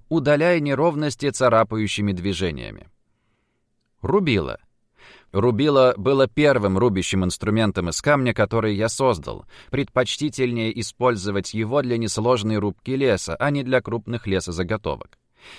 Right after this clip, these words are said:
Я использовал рубило для сооружения конструкции из бревен толщиной пятнадцать сантиметров, но, учитывая, как это сказывается на руках, я не рекомендую его для этих целей.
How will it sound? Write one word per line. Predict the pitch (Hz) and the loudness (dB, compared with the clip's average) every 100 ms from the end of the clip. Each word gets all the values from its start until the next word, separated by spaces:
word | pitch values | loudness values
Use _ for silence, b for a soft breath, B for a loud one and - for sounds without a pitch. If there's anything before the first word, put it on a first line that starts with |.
| B | B
Я | 127 220 | -2 0
использовал | 202 - 202 190 160 160 156 | 0 -2 -2 0 2 2 2
рубило | 151 139 190 170 | 0 2 2 2
для | 143 | 0
сооружения | 139 143 131 131 143 156 139 | 0 2 2 0 -2 0 -2
конструкции | 123 117 - 131 156 - 131 | 0 0 0 -6 -6 -4 -2
из | 123 | -2
бревен | 90 110 156 135 127 | 0 0 2 0 0
толщиной | 123 117 120 123 139 | 0 0 -2 -2 -2
пятнадцать | 120 110 117 110 110 - | -4 -4 -4 -2 -4 -6
сантиметров, | 113 - 147 143 - - - B B - | -6 -4 -2 -2 -2 -6 -16 B B -4
но, | 135 175 | 0 0
учитывая, | 160 220 196 180 175 | 0 -4 0 4 4
как | 165 170 165 | 4 0 0
это | 156 | -2
сказывается | - - 160 120 117 101 87 - | -2 0 0 0 0 0 -2 -2
на | 98 98 | 0 0
руках, | 107 - 170 - | 0 2 0 0
я | 123 175 | 0 2
не | 170 | 2
рекомендую | 160 - 160 139 131 120 170 156 | 0 -2 -2 -2 -2 0 0 0
его | 127 104 117 | 0 2 2
для | 117 117 95 | 2 2 2
этих | 90 107 - | -2 -8 -12
целей. | - - 76 52 - | -8 -4 -4 -6 -16